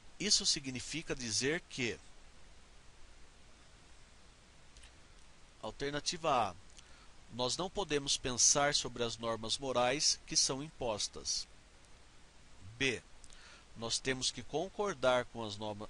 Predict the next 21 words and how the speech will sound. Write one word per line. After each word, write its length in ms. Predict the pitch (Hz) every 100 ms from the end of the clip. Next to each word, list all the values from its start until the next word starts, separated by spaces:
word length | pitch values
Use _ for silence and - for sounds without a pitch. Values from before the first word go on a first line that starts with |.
| -
normas 460 | 110 107 101 101 -
morais 560 | 101 123 135 110 - - - -
porque 220 | 131 -
são 260 | 131 147 143
as 160 | 160 -
normas 560 | 127 135 165 156 127
da 140 | - 139
nossa 260 | 131 -
cultura. 580 | - 160 - 127 104 95 - - - - - - - - - - - - - - - - -
C, 540 | - - - 139 135 92 - - - - - - - - - - -
a 100 | 110
moral 600 | 123 131 110 117 143 101 - - -
são 260 | - 123
valores 460 | 123 123 123 120 -
pelos 360 | 123 113 107
quais 300 | - 120 113
as 160 | 110 107
pessoas 500 | 113 104 120 117 110
guiam 400 | 104 135 190 196
seus 260 | - 180 -
comportamentos, 1000 | 165 160 170 180 160 110 95 - -